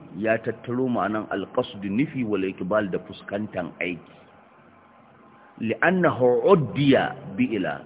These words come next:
saboda yayi ta'adda ne, ya samu maf'ulin bihi da ila. Ya samu maf'uli ne da ila, yayi ta'adda ne da ila,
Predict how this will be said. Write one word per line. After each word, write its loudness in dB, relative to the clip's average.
saboda -4
yayi 0
ta'adda -2
ne, -2
ya -2
samu -2
maf'ulin -6
bihi -6
da -4
ila. -2
Ya -6
samu -6
maf'uli -4
ne -2
da -2
ila, -6
yayi 0
ta'adda -2
ne -2
da -2
ila, -2